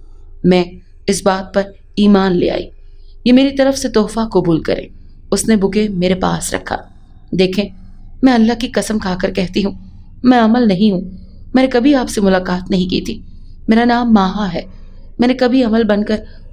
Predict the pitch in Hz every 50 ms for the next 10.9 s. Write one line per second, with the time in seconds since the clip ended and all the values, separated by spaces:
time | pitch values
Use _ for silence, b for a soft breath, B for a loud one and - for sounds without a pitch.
0 | - 220 226 226 - 262 254 247 247 240 240 254 262 269 262 - - - 240 247
1 | 240 262 277 233 175 147 - - b b b b b b b b b - 190 185
2 | 190 190 185 214 208 208 233 247 202 - - 214 226 240 220 269 247 - 226 165
3 | 175 - b b b b b b b b - - 214 220 233 240 220 202 196 202
4 | 220 233 220 220 - - - 190 196 208 208 - b b b b b b b b
5 | b - - - - 262 262 262 - 180 175 170 - - 175 175 185 165 175 -
6 | - - - - - - - - - - 220 220 214 214 220 - - - - -
7 | - - - 226 - 247 247 233 226 240 233 - 254 254 254 B B B B B
8 | - 226 226 247 254 233 - 233 226 - 202 196 - - 208 175 - - 202 180
9 | 185 - - - - - - - - - - - - - 202 220 220 214 202 196
10 | 202 233 226 185 190 196 165 170 156 147 156 151 - - - - - -